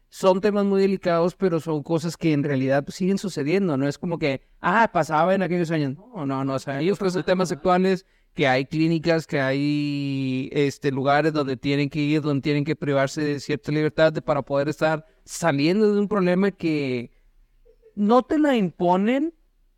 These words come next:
que te digan cosas, pero, pues, te están metiendo cosas a la cabeza cada rato, este, y sí es un, sí es un tema muy delicado, ¿verdad? Pero, así que si están pasando por detalles, sí, en realidad,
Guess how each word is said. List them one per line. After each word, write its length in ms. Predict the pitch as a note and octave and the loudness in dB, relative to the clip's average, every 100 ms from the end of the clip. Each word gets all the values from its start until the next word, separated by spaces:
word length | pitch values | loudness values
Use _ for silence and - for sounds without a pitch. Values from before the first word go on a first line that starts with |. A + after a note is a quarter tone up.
| _ _ _ | _ _ _
que 140 | F3 | -2
te 100 | D#3+ | 0
digan 320 | D3+ D#3 F#3 | 0 2 0
cosas, 380 | F#3 F3+ F3+ G3+ | 2 2 2 0
pero, 440 | - F3 D3 B2 - _ _ | 0 2 2 0 -6 _ _
pues, 200 | - E3+ | 0 0
te 80 | E3+ | 0
están 240 | D#3+ E3+ F#3+ | 0 2 2
metiendo 340 | G3 G3+ G3+ | 2 2 2
cosas 280 | - F#3+ F#3 | 0 -2 0
a 40 | G3 | -2
la 100 | F3+ | -2
cabeza 320 | D#3 D#3+ E3 | -2 -2 -2
cada 220 | E3 D#3 | 2 2
rato, 540 | D3 C#3 - E3 D#3 - _ _ | 2 -2 0 -2 -2 -6 _ _
este, 600 | - D3 C#3 B2 - C3+ - | -4 -2 -2 -4 -4 -6 -2
y 240 | D#3 D3 | 0 0
sí 220 | - E3 | 0 -4
es 160 | D#3+ - | -2 0
un, 180 | D#3+ - _ _ | -2 -2 _ _
sí 200 | - G#3+ | -2 0
es 180 | F3+ - | 2 0
un 140 | F3+ | 0
tema 220 | E3+ D3+ | 2 0
muy 200 | C#3+ C#3 C3+ | 0 0 -2
delicado, 440 | B2+ A#2 C3+ C3 | -2 -2 -2 0
¿verdad? 220 | B2+ C3 | 0 -2
Pero, 320 | C3 C3 A#2+ A#2 _ _ _ | -2 -4 -4 -8 _ _ _
así 300 | C#3 C#3 D3+ | -6 -2 0
que 260 | E3+ F3 E3 | 2 2 0
si 120 | - | -4
están 220 | - D#3 | -2 0
pasando 340 | E3 E3+ E3 D#3+ | 2 0 -2 0
por 160 | E3+ | 0
detalles, 380 | E3 E3 E3 E3 | 0 2 0 0
sí, 260 | E3+ E3 E3+ | 0 0 0
en 80 | |
realidad, 560 | D3+ C3 C3 C#3 D3+ D#3 | 0 -2 0 0 0 -2